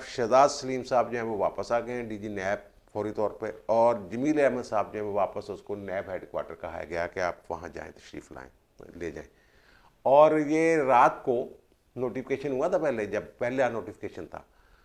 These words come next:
वो दो चार माह पहले खान साहब जनाब को गुस्सा चढ़ा हुआ था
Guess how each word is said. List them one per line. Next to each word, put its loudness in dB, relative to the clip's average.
वो -4
दो -4
चार 2
माह 0
पहले -2
खान -4
साहब -2
जनाब -4
को -6
गुस्सा -6
चढ़ा 0
हुआ 2
था -4